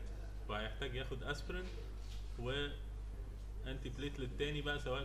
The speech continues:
كلوبيدوجريل او تيكاجريلور او براسوجريل، نشوف هناخدهم ازاي. طيب، اول حاجة في حاجات to avoid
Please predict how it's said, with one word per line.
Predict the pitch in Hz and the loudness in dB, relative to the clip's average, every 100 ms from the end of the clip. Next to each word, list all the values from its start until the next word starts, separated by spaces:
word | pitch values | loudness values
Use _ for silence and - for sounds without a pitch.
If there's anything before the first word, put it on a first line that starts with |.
| - | 0
كلوبيدوجريل | 123 127 127 117 131 135 | 0 0 0 2 2 2
او | - | 0
تيكاجريلور | - 127 123 110 104 104 135 147 143 | 0 0 0 0 0 2 4 4 2
او | 107 117 | 2 2
براسوجريل، | 123 127 113 135 151 - - - | 0 0 0 2 2 0 -2 -2
نشوف | 120 147 147 | 0 0 0
هناخدهم | 117 139 139 120 | 2 2 2 2
ازاي. | 107 101 87 - - - - - - - - - - - - | 0 0 -2 -2 -2 -2 -2 -2 -2 -2 -2 -2 -2 -2 -2
طيب، | 110 95 - - - | -2 -2 -2 0 2
اول | 214 240 214 | 4 6 6
حاجة | 226 226 233 - - - - - - - - - - - - - - - - - | 4 2 2 0 -2 -2 -2 0 0 0 0 0 0 -2 -2 -2 -2 -2 -2 -2
في | - 180 196 190 | 2 4 6 4
حاجات | - 135 151 180 160 | 4 6 6 6 6
to | |
avoid | 117 120 160 | 6 8 8